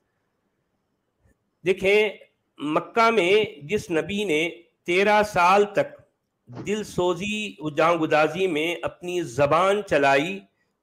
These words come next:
तो उनकी जबान के असर से सिर्फ छियासी लोग इम-, इस्लाम ले आए। उसके बरअक्स मदीना में इसी नबी ने,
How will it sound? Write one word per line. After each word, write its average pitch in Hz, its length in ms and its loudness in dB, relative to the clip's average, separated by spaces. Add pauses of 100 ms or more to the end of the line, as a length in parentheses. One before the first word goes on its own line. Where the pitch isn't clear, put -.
तो 160 40 -4
उनकी 185 540 -4
जबान 160 500 2 (100)
के 196 100 0
असर 180 360 0
से 147 240 -2 (540)
सिर्फ 220 440 0 (460)
छियासी 214 680 0
लोग 202 560 2
इम-, 170 160 0 (100)
इस्लाम 170 440 0
ले 160 160 0
आए। 92 260 -4 (960)
उसके 202 300 -2
बरअक्स 170 520 0 (360)
मदीना 196 520 0
में 190 380 0 (180)
इसी 233 260 -8
नबी 214 300 0
ने, 110 140 -2